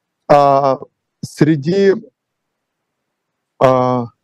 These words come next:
очень состоятельных мам из, э, школ, школы, где учится наша дочь, такие мамы, которые на рейндж-роверах ездят в глухом обвесе, э, из бриллиантов.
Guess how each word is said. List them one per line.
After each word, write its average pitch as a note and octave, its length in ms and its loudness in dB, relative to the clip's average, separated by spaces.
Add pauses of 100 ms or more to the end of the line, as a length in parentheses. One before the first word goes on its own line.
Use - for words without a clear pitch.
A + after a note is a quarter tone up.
(280)
очень F3+ 260 0
состоятельных C#3 920 -2
мам A2+ 480 -2 (200)
из, G#2 360 -4
э, G#2+ 480 0
школ, A2 640 -2 (560)
школы, A2 580 -2
где G#2 300 -2
учится G#2+ 800 -4
наша A#2+ 360 -4
дочь, F#3+ 420 -4 (420)
такие C#3 260 0
мамы, E3 300 0
которые B2+ 380 -2
на A#2 140 -2
рейндж-роверах D#3+ 720 -2
ездят B2+ 440 -4 (320)
в A2 580 0 (440)
глухом B2+ 580 0
обвесе, G#2 880 -4 (240)
э, G2+ 480 -2
из G2+ 140 -6
бриллиантов. D3 600 -2